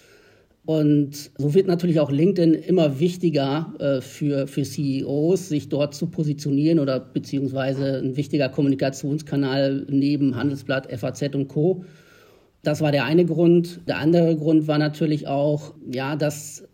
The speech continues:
LinkedIn, also Daten von LinkedIn zu, zu erhalten, äh, gar nicht so einfach ist, weil wir, wir erleben zwar ein, ein Zeitalter, ähm, von, von Big Data oder digitalen Daten,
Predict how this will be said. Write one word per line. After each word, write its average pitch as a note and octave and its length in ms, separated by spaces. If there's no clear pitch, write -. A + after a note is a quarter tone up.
LinkedIn, E3 800
also C#3+ 160
Daten D#3 800
von C#3+ 200
LinkedIn D#3 480
zu, C#3+ 460
zu D#3+ 220
erhalten, E3+ 680
äh, C3+ 220
gar C#3 180
nicht E3 140
so D#3+ 80
einfach E3+ 340
ist, D#3 280
weil C#3+ 340
wir, C#3 380
wir C#3 120
erleben D3+ 340
zwar D3 480
ein, C#3+ 280
ein C#3 160
Zeitalter, D3 1000
ähm, C#3 80
von, C3+ 260
von C3+ 240
Big E3+ 220
Data C#3 380
oder C3 140
digitalen C#3 600
Daten, E3 540